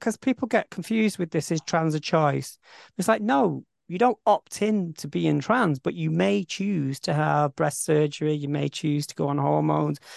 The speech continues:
you may choose to go and have a vaginoplasty, but that is not what being trans is.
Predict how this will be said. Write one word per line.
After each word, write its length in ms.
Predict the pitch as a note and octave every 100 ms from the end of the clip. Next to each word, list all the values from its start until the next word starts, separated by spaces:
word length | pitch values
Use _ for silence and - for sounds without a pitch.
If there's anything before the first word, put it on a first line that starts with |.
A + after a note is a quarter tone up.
| -
you 80 | -
may 160 | D#3+ D#3
choose 340 | - E3+ D#3 -
to 280 | D#3+ D#3+
go 480 | D3+ E3+ D#3+ D#3+ E3 - - _ _
and 120 | E3+
have 320 | D3 E3 D#3+
a 80 | E3
vaginoplasty, 920 | D#3+ D#3 C4 A3+ - E3 - - D3
but 220 | D3+ F#3+ G#3 -
that 260 | G#3 F#3
is 200 | F3+ F3+
not 240 | F3+ F3 E3
what 160 | E3+
being 240 | F3 F3 E3
trans 380 | F3 D#3 D3+
is. 320 | G3 F#3+ C#3